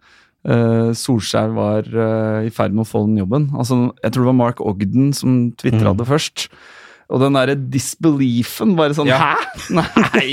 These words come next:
Speaker 2: <laughs> Ja.
Speaker 1: det er bare tull, liksom. Hva faen?» Eh, til å bare gradvis,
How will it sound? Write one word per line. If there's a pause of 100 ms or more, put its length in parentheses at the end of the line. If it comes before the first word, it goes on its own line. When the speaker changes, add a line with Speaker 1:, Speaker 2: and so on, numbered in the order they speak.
Speaker 2:
<laughs>
Ja.
Speaker 1:
det
er
bare
tull,
liksom.
Hva
faen?» (580)
Eh, (200)
til
å (160)
bare
gradvis,